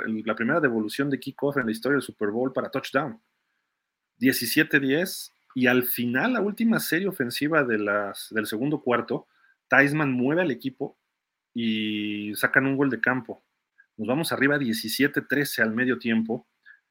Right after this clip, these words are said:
y en la segunda mitad anotan rápido por ahí los,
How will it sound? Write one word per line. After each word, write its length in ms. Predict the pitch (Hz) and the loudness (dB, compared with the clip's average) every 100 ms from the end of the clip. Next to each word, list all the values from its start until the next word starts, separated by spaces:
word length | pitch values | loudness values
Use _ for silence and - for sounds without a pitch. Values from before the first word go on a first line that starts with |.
| _ _ _ _ | _ _ _ _
y 280 | 120 113 113 | 2 4 6
en 120 | 110 | 4
la 80 | 110 | 0
segunda 400 | - 113 139 190 | 0 0 2 2
mitad 460 | 151 117 131 147 - | 0 0 0 0 -2
anotan 400 | 117 131 135 123 | -2 0 0 0
rápido 480 | 120 123 139 120 | 0 2 2 0
por 180 | 110 104 | -2 -2
ahí 140 | 104 117 | 0 2
los, 640 | 117 98 - - - - | 0 -4 -8 -16 -16 -20